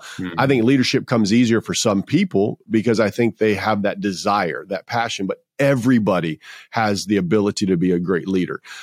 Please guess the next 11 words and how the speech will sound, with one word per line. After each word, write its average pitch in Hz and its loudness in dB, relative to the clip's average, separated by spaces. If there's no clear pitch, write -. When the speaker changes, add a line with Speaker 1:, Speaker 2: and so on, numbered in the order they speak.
Speaker 2:
Uh, 101 0
I 127 2
also 139 4
believe 104 4
that 98 2
in, 95 0
in 101 2
Christianity, 107 0
that 104 -2
the 107 0
moment 123 4